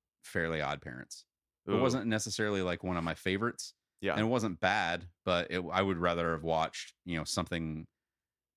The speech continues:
Speaker 1: like, like Rocco or, or Rugrats or Cat Dog
Speaker 2: Right.
Speaker 1: or Rocket Power or anything like that.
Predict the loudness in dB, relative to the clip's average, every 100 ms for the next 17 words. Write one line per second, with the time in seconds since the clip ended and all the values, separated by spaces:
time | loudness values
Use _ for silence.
0 | 0 0 0 -6 0 2 4 2 2 0
1 | -2 -4 -4 -4 -4 -8 -12 -14 -14 -14
2 | _ _ _ _ -18 -16 -20 -18 -4 -2
3 | 0 -2 -4 -8 -2 -2 -2 -2 0 0
4 | -2 -2 -2 -2 -2 -2 0 0 0 -2
5 | -2 -2 -2 -6 -6